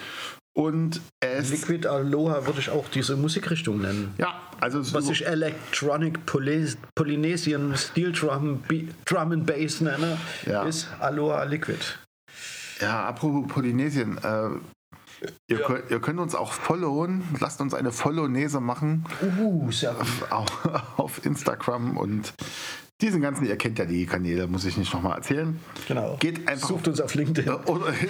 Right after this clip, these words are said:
Speaker 1: äh, auf LinkedIn ist etwas, wo ihr uns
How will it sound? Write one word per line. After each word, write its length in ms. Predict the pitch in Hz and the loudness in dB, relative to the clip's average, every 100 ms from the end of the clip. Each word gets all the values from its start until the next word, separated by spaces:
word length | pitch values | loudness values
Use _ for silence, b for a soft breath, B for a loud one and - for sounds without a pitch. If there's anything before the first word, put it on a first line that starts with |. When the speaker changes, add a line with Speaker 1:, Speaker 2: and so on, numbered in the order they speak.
| 165 | 0
Speaker 1:
äh, 80 | |
auf 240 | 139 135 135 | 0 0 2
LinkedIn 720 | 175 208 143 147 147 139 - 165 - | 0 2 0 2 0 0 -2 -6 -4
ist 280 | 160 156 160 - - | 0 0 0 -4 -6
etwas, 420 | - 139 139 139 135 | -2 -2 0 -2 0
wo 100 | 131 | 0
ihr 200 | 143 117 | 0 0
uns 460 | 127 139 139 - | 0 0 -4 -12